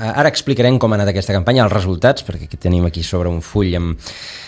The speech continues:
amb els resultats i algun dels resultats crida l'atenció, per tant serà interessant, doncs, doncs parlar-ho. Eh, has vingut avui acompanyada, Sandra, de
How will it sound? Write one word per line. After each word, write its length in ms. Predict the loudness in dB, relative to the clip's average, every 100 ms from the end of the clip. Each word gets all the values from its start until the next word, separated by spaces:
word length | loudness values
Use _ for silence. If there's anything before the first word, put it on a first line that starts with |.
| -20 -2
amb 340 | 2 2 4 4
els 140 | 4 2
resultats 440 | 2 4 2 4
i 40 | 4
algun 360 | 4 4 6
dels 160 | 4 2
resultats 340 | -2 -2 -2
crida 200 | 0 2 2
l'atenció, 640 | 2 0 0 2 2 0 -6
per 140 | -8
tant 180 | -6 -6
serà 180 | -4 -4
interessant, 520 | -2 -2 -2 0 2
doncs, 240 | 2 0 -4 -14 -18 -4
doncs 260 | 2 2 2
parlar-ho. 400 | 0 2 2 2 -2 -20 -20 -6
Eh, 680 | 4 6 8 6 6 4 2
has 160 | 2 2
vingut 220 | 2 4
avui 440 | 4 4 4 4 2
acompanyada, 460 | 2 0 2 4 4
Sandra, 600 | 4 4 4 4 4 0 -6
de 240 | -4 4